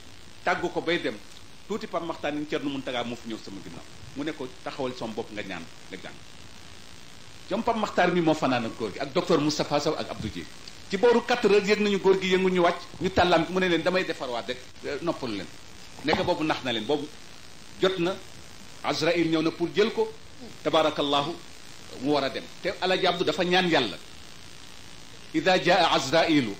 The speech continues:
للروح قابضا تولى إلهي قبض روحي وخففي."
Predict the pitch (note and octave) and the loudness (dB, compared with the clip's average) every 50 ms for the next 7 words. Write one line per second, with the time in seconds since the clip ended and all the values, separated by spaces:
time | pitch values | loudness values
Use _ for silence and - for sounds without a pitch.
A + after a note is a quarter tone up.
0 | - C#3+ F3 E3 E3+ F#3 F3+ - D#3 D3 - D#3+ E3 E3 E3+ F3+ - D#3 C#3+ - | 0 2 2 4 6 4 4 4 2 0 2 4 4 6 6 4 4 2 -2 -2
1 | - - - - - - - E3+ F3+ F3+ F3 E3 F3 D#3+ D#3+ D#3 D3+ D3+ D3+ D3 | -10 -14 -16 -16 -6 0 4 6 6 6 6 6 6 6 6 6 6 6 6 6
2 | C3+ - - E3+ E3 - - D3 D3+ D3+ - C#3+ C3 B2 B2+ - - - - - | 4 2 2 0 2 4 4 6 6 6 4 2 2 2 2 0 -2 -8 -8 -8
3 | A2 F2+ | -10 -10